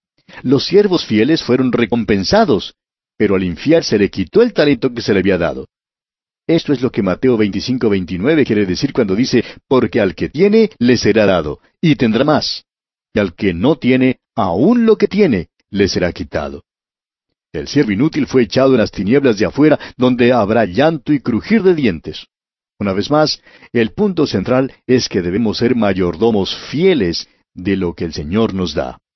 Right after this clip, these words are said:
Las ovejas y los cabritos también enseñan responsabilidad. Mateo veinticinco treinta y uno dice que cuando el Hijo del Hombre venga en su gloria y todos los santos ángeles con él,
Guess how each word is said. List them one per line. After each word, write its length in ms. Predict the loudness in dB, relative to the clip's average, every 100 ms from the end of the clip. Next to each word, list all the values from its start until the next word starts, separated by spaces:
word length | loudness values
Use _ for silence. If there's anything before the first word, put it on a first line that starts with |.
| _ _ _ _ _ _ _ _ _ _ _ _ _ _ _ _ _ _ _
Las 180 | 0 2
ovejas 420 | 4 4 2 0
y 60 | 2
los 160 | 0
cabritos 360 | 0 0 0 -2
también 280 | 0 2 2
enseñan 420 | 0 0 0 -2
responsabilidad. 880 | -2 -2 -4 -2 -2 -2 -4 -6 -8 _ _ -8
Mateo 320 | -4 2 2
veinticinco 480 | 2 0 -4 -2 -2
treinta 320 | -2 -2 -2
y 80 | -2
uno 180 | 0 2
dice 300 | 2 0 0
que 160 | -4
cuando 400 | 0 0 0 0
el 120 | 0
Hijo 220 | 0 0 0
del 140 | 0
Hombre 260 | 0 0 2
venga 360 | 2 2 0
en 100 | 0
su 120 | -4
gloria 440 | -2 0 2 0 0 _ _ _
y 140 | -6
todos 540 | -4 0 2 4 2 2
los 200 | 0 2
santos 420 | 0 0 -2 0
ángeles 420 | 0 0 -2 -4
con 180 | -4 -2
él, 200 | 0 -2